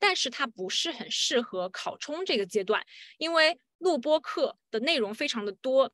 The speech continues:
比如说这个 Prep Scholar 的有二十，二百一十个小时，那我们来做一个假设，每天看八个小时的话，需要四个星期全情投入，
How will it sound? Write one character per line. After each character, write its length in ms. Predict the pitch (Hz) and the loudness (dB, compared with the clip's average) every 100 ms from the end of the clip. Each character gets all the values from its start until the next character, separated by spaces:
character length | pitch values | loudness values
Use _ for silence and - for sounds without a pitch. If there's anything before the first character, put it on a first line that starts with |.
| - | -6
比 100 | 220 | 0
如 140 | 208 | 2
说 160 | 226 330 | 2 0
这 140 | 330 | 0
个 80 | 240 | 0
Prep 200 | 233 269 | 0 -2
Scholar 460 | - 269 269 254 196 | -2 0 2 2 0
的 80 | |
有 160 | 190 180 | -2 -6
二 240 | - 311 | 0 0
十， 160 | 277 - | 0 -2
二 100 | - | 0
百 100 | 262 | 0
一 120 | 196 294 | 2 0
十 100 | 233 | 0
个 100 | 226 | 0
小 160 | 202 - | -2 -6
时， 260 | - 170 233 | -8 -6 -4
那 100 | 294 | -2
我 80 | |
们 160 | 214 196 | -2 -4
来 120 | 196 | -4
做 140 | 214 330 | -2 -2
一 60 | |
个 80 | 311 | -2
假 160 | 233 - | -4 -6
设， 260 | - 277 226 | -4 -2 -2
每 180 | 208 | -6
天 240 | 170 262 277 | -6 -6 -4
看 260 | - 269 | 0 2
八 160 | 247 349 | 6 4
个 80 | 381 | 4
小 160 | 190 | -4
时 140 | 175 190 | -4 -6
的 100 | 190 | 0
话， 180 | 220 190 - - | 0 0 -4 -18
需 200 | - - | -12 2
要 160 | 285 269 | 4 4
四 320 | - - 427 | 0 -8 -4
个 120 | 254 | 0
星 240 | 226 233 226 | 0 2 0
期 180 | 233 220 | -2 -6
全 340 | - 196 196 | -6 -4 -4
情 280 | 285 214 226 | -2 0 -2
投 260 | - 196 | -2 0
入， 220 | 226 320 | 2 0